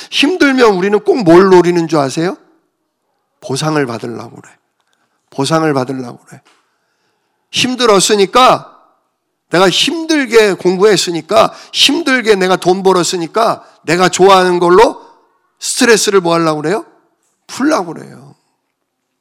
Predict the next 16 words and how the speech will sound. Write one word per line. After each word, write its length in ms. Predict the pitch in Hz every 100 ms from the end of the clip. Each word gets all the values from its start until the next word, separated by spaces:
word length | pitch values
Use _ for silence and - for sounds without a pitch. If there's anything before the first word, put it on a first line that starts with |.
| _ _ _ _
진짜 320 | - 165 -
술도 440 | - - 247 185 190
마셔보고, 800 | - 151 185 175 - - - 180 _ _ _ _ _ -
춤도 380 | - 254 214
추러 300 | 196 - 415
가고, 460 | - - 247 214 - _ _ _ _ _ _ -
돈도 300 | 180 240 247
막 200 | - -
써보고. 640 | - 330 247 202 123 110 _ _ _ _ _ _ _ _ _ _ _ _ _ _ _ _ _ _ _ _
그때가 300 | - 165 170
위험한 540 | 131 135 139 120 107
거예요. 380 | 120 - 123 127 _ _ _ _ _ _ _ _ _ _ _ _ _ _ _ _ _ _ -
그때마다 420 | 147 185 175 175
하나님 280 | 196 190 165
뭐 100 | 170
하셔요? 400 | 160 180 226